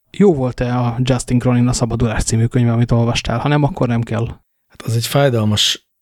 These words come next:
Speaker 2: mondat, hogy nem tudom, hogy mi lesz a vége, mert kilencvennégy százaléknál tartok vele.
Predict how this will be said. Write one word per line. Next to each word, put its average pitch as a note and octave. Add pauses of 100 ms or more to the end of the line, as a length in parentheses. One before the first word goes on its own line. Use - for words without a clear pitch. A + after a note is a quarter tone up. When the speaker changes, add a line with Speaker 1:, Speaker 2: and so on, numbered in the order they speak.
(120)
Speaker 2:
mondat, A2 (360)
hogy -
nem G#2
tudom, G#2
hogy G2 (380)
mi A#2
lesz G2+
a A#2
vége, G#2
mert G#2+
kilencvennégy G2+
százaléknál G2+
tartok G#2
vele. A#2